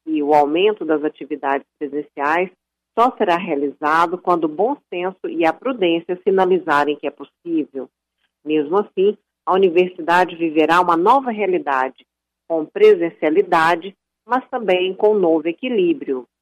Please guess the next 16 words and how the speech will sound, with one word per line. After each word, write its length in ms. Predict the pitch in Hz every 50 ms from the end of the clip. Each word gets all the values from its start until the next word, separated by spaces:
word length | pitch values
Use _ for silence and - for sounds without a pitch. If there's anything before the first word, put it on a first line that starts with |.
| _ _ _ _ _ _ _
Ele 180 | 196 208 202 180
afirma 640 | 151 151 - - - 185 180 180 175 170 156 156 -
que 260 | - - 170 165 160
nós 320 | 156 165 175 170 165 156 -
já 160 | 202 220 254
estamos 440 | 269 - _ - 220 214 220 208 190
vivendo 460 | 180 170 170 160 147 185 196 202 185 185
um 40 |
modelo 440 | 170 165 165 151 170 190 202 196 185
híbrido 560 | 202 226 254 247 208 175 147 143 127 139 139 - _ _ _ _ _ _ 170
em 100 | 175 175
que 100 | - -
predominam 680 | - - 175 175 156 175 170 170 170 185 214 220 220 202
as 80 | 190
atividades 640 | 185 170 - - 151 151 151 139 143 139 135 135 -
remotas 560 | - 202 208 208 185 175 185 196 190 226 226